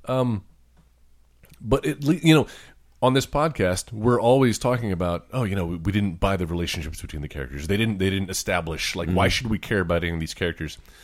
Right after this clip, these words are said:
Speaker 1: And in this film, it does a pretty nimble job of balancing all of these d-, different disparate personalities, um,
Speaker 2: For the
Speaker 1: and,
Speaker 2: most part.
Speaker 1: and making you like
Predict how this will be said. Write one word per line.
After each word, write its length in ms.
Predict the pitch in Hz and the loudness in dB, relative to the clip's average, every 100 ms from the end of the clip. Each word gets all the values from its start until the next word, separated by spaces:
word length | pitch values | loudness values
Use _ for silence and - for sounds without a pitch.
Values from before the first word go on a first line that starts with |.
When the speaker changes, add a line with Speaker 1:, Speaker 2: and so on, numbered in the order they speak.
| - | -4
Speaker 1:
And 120 | 180 | -2
in 60 | 190 | 0
this 140 | 247 | -2
film, 280 | - 165 202 - - - - - | 0 0 0 -8 -20 -20 -16 -6
it 80 | 160 | -2
does 160 | 208 | 0
a 40 | - | -2
pretty 340 | - 185 175 | -2 -2 -4
nimble 460 | 117 104 123 175 175 | -4 2 4 4 2
job 460 | 123 151 131 - - | 2 0 0 -4 0
of 280 | 110 92 92 | 0 0 -6
balancing 760 | - 101 107 135 127 151 139 131 - _ _ - | -2 2 2 2 0 0 0 -2 -8 _ _ -2
all 240 | 120 147 | 0 2
of 100 | 170 | 0
these 220 | 160 127 | 2 2
d-, 180 | 104 101 | 0 -6
different 400 | 117 127 131 82 | -6 -4 -4 -4
disparate 460 | 98 131 - 143 - | 0 0 2 0 2
personalities, 920 | 135 127 120 110 160 104 98 - - - - _ - | 0 0 0 2 2 2 0 -2 -6 -12 -20 _ -10
um, 360 | 117 113 117 110 | -4 -4 -4 0
Speaker 2:
For 100 | 185 | 2
the 60 | |
Speaker 1:
and, 60 | 139 | 2
Speaker 2:
most 120 | 135 | 0
part. 160 | 78 71 | -2 2
Speaker 1:
and 140 | 170 156 | 6 8
making 260 | 190 202 | 6 6
you 100 | 185 | 4
like 400 | 170 160 180 - | 8 8 6 2